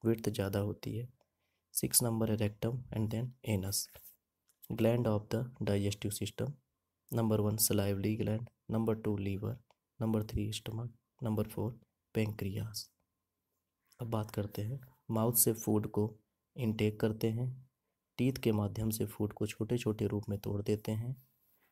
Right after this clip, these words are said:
और टंग जो कि माउथ के अंदर ही होती है, इसका काम फूड का टेस्टिंग करना तथा इधर उधर रोलिंग करना होता है। जब फूड रोल हो रहा होता है तब इंपॉर्टेंट काम होता है सलाइवरी ग्लैंड का।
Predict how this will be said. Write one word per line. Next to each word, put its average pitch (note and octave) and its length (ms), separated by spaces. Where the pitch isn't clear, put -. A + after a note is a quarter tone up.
और A2+ 320
टंग A#2+ 220
जो A2 160
कि A2+ 140
माउथ G#2+ 240
के - 180
अंदर G#2+ 420
ही A2+ 80
होती A2 380
है, B2 280
इसका B2 280
काम A2 240
फूड G#2+ 300
का A2 140
टेस्टिंग A2 460
करना A#2 300
तथा A#2 300
इधर A#2+ 200
उधर A2 240
रोलिंग G2+ 340
करना G#2+ 240
होता G#2+ 380
है। A2 80
जब C3 200
फूड A#2+ 280
रोल A2+ 340
हो A#2 200
रहा A#2 220
होता A2+ 340
है A#2 160
तब A2+ 320
इंपॉर्टेंट A#2+ 480
काम A2 220
होता G2+ 240
है B2+ 120
सलाइवरी G#2+ 680
ग्लैंड G2+ 300
का। G2+ 200